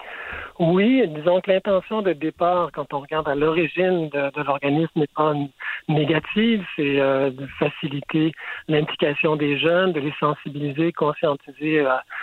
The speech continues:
à des questions de développement, à des questions écologiques. Donc, euh, il y a, il y a une cause qui est, euh,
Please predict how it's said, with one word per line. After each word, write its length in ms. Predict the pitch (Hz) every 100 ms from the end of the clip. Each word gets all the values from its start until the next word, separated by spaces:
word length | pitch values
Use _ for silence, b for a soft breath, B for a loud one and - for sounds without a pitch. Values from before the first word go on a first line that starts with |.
| B -
à 60 |
des 100 | 139
questions 400 | 139 147 - 156
de 120 | 151 139
développement, 760 | 147 135 147 175 175 185 180 165 b b -
à 80 |
des 100 | 135
questions 360 | 131 143 - 147
écologiques. 640 | 139 151 139 143 185 185
Donc, 240 | 160 170 156
euh, 340 | 160 143 139 139
il 60 | 135
y 60 |
a, 160 | 135 135
il 100 | 139
y 100 | 139
a 40 |
une 180 | 131 135
cause 340 | - 175 185 175 -
qui 220 | - 139
est, 180 | 143 139
euh, 320 | 131 131